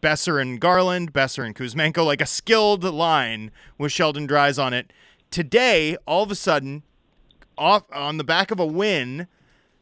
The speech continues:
Studnicka is back at center. Bruce Boudreau was asked about it off the hop, and this is one where you know, in, or at least I think, I know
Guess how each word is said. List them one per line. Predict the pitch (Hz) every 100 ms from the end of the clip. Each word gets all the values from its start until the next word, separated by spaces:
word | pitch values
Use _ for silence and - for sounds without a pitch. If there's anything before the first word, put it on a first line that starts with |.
| _
Studnicka | - - 175 160 196 180 220
is | 175 139
back | 160 151 147 - -
at | 147
center. | - 147 131 131 _ _
Bruce | 139 175 -
Boudreau | 196 214 220
was | 185 165
asked | 147 165 -
about | 165 165 156
it |
off | 147 143 -
the | 123
hop, | 123 117 - - _ _ -
and | 131 135 139 139 131
this | 123 180 202
is | 185
one | 170 170 165 156
where | 143
you | 139 139
know, | 165 165 120 95 85 _ _ - -
in, | 151 139
or | 139
at | 135
least | 151 -
I | 165 180
think, | 147 165 110 -
I | 151 160
know | 151 160 120 104 117